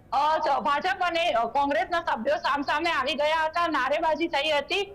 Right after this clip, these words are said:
અને સમગ્ર, અ, હોબાળો થતા છે, તે, અ, જે બોર્ડ બેઠક છે, તે બોર્ડ બેઠક, અ, માં વિરામ જાહેર કરવામાં આવ્યો છે.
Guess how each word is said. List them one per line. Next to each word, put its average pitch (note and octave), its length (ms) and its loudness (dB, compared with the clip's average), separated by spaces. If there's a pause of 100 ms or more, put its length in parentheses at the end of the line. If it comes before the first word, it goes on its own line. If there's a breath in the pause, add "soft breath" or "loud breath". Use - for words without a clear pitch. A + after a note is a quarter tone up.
(180)
અને C#4 240 0
સમગ્ર, D#4+ 480 0
અ, C4 320 2
હોબાળો D4+ 420 2
થતા D4 360 -2
છે, E4 160 -2
તે, E4+ 360 -2 (180)
અ, B3+ 180 2
જે D#4+ 180 0
બોર્ડ C4+ 320 2
બેઠક D4 300 0
છે, E4+ 160 -4
તે D#4 180 -4
બોર્ડ C#4+ 320 2
બેઠક, D4 360 -2
અ, B3 320 2
માં B3+ 220 0
વિરામ C#4+ 320 0
જાહેર D4 260 0
કરવામાં D4+ 540 0
આવ્યો C#5 180 0
છે. F#4+ 320 -2